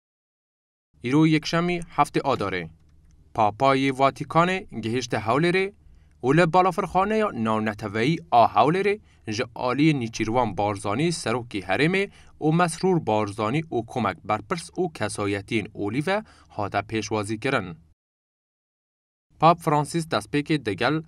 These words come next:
serokê Herêma Kurdistanê û serok wezîrê Kurdistanê civiya û her divê civînê de Pap spasiya Kurd û hikûmeta Kurdistanê kir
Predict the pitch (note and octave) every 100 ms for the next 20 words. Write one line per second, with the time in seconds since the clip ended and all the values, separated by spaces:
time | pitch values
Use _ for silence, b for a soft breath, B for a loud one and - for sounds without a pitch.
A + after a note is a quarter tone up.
0 | b b - B2+ C#3+ D#3+ G2+ F#2+ A2+ A2
1 | - B2+ D#3 E3 F#3 G3 G3+ - - A2+
2 | A#2 G#2+ G#2+ G2+ G2 A2 G#2 G2 - C3+
3 | D#3+ D#3+ D#3 D3 A#2 A2+ G#2+ F2 D#2+ _
4 | _ b b C#3 C3+ C3+ G#2+ G#2 C3+ C#3
5 | D#3 F3+ F#3+ G3 G3+ b b b B2+ A2+
6 | - - G#2+ G2+ A#2+ G#2 - D3+ D#3 D#3
7 | B2 B2 A2+ A2 F#2 B2 C#3 E3 F#3 G3
8 | F3+ A3